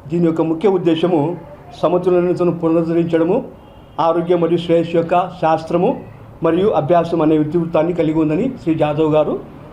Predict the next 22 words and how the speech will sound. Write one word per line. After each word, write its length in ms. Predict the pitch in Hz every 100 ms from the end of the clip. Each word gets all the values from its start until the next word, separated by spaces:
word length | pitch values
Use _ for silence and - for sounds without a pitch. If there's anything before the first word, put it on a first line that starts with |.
| - - - - - 160
ఆ, 20 |
ఆయుష్ 360 | 160 170 170
మినిస్టర్ 380 | 165 151 - 147
తెలియజేశారు. 580 | 170 151 139 131 135 117 - - - - - - - - -
ఈ 100 | 175
కార్యక్రమానికి 720 | 170 180 185 196 196 185 196
పది, 340 | 147 165 190 - -
వందకు 400 | 160 165 170 170
పైగా 280 | 175 170 185
దేశాల 340 | 170 165 165
నుండి 420 | 160 170 170 147 - - - - -
మంత్రులు, 480 | 160 165 180 190 208 147
విధాన 360 | 156 170 180
నిర్ణేతలు, 640 | 170 151 165 165 170 202 233 - -
ప్రపంచ 320 | 156 156 175 175
ఆరోగ్య 380 | 165 160 170
నాయకులు, 540 | 151 151 156 160 185 - - -
పరిశోధకులు, 720 | 160 160 170 165 170 180 254 - - - -
నిపుణులు, 580 | 165 160 196 190 220 233 160
పరిశ్రమ 380 | 170 - 196
ప్రతినిధులు 680 | 196 165 160 180 175 185 262 - - - 165
మరియు 560 | 170 196 226 - -